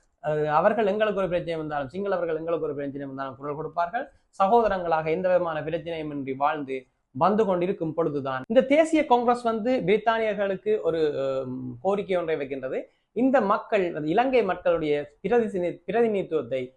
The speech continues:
சட்டசபையில் அதிகரிக்க வேண்டும், அதற்கு ஏதாவது வழி, எ, செய்ய வேண்டும் என்ற அழுத்தத்தை கொடுக்கும் பொழுது,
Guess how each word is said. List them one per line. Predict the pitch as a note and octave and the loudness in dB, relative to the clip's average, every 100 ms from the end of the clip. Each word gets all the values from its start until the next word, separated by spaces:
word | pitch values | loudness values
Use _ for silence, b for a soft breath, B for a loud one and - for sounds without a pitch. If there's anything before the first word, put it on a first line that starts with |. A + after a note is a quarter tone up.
| _ | _
சட்டசபையில் | - F#3 G#3 F3+ D#3+ C#3+ | -4 -2 0 -2 -2 -2
அதிகரிக்க | - F3 F#3+ D3 C#3+ | -2 -4 -4 -6 -8
வேண்டும், | B2+ A#2 G#2 - _ _ | -8 -10 -12 -18 _ _
அதற்கு | F3+ G3+ G3+ F3 | 0 2 2 0
ஏதாவது | F#3 F3+ E3 D3+ | 2 4 4 2
வழி, | D#3 D#3+ D#3+ | -2 -2 -2
எ, | C#3+ C3+ C3 | 0 0 -2
செய்ய | B2+ F3+ F3 | -2 0 0
வேண்டும் | E3 D3+ | -2 -4
என்ற | C#3+ C#3 | -4 -2
அழுத்தத்தை | D#3+ F3 F3+ D#3+ | -2 0 -2 -2
கொடுக்கும் | C#3 C3+ B2+ B2+ | -6 -8 -8 -10
பொழுது, | C#3+ G#3 F#4+ | -8 -8 -10